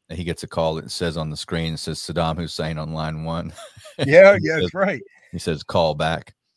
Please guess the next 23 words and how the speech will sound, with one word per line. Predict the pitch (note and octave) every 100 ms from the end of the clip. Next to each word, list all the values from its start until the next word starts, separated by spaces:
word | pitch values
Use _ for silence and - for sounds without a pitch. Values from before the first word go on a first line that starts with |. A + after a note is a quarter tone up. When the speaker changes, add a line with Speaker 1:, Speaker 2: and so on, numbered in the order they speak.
| _ _ -
Speaker 2:
Right | C#3 C3+ D3
after | D3 D3 D#3
he | D3
decides | C3+ C3 D3 C#3+ C#3
that | A#2 B2 G#2
Buffalo | C3 C3+ C3 C3
will | A#2+ A2
never | A2+ B2 C3 C3
win | A#2 A#2 A2+ G#2
a | G#2
Super | - G#2+ G#2+
Bowl | G2 G2 G2 - G2
as | G#2
long | G#2 G#2+
as | C3
he's | C3+
Speaker 1:
Right. | C3
Speaker 2:
alive. | A#2 G#2 F#2+ - -
Speaker 1:
<laughs> | _
And | G3+ F#3 -
that | E3+ - _ _ _ _ -
Speaker 2:
That's | A2+ A2+ D3+
right. | C3 C#3